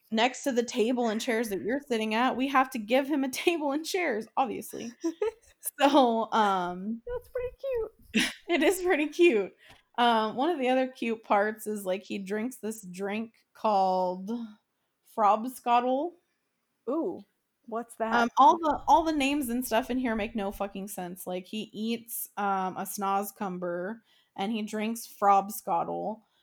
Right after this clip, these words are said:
Speaker 1: And Frobscottle is this, like, fizzy drink
Speaker 2: Ooh.
Speaker 1: that tastes, I think in the book they mention, like, cherries and vanilla and some other stuff.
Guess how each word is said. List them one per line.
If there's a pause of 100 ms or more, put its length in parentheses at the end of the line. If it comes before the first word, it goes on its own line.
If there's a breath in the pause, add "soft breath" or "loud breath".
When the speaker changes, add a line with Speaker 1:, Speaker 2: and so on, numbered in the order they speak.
(140 soft breath)
Speaker 1:
And
Frobscottle
is
this,
like,
fizzy
drink (120)
Speaker 2:
Ooh.
Speaker 1:
that (540)
tastes,
I
think
in
the
book
they
mention,
like,
cherries
and
vanilla
and
some
other
stuff.